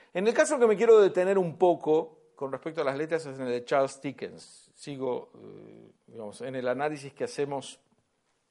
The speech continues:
de las letras inglesas. Dickens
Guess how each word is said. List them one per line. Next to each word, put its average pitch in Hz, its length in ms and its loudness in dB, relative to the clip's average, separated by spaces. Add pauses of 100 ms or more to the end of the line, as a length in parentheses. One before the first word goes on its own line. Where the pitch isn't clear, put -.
(120)
de 131 240 -8
las 131 120 -2
letras 139 300 -4
inglesas. - 760 -6 (1400)
Dickens 240 540 -4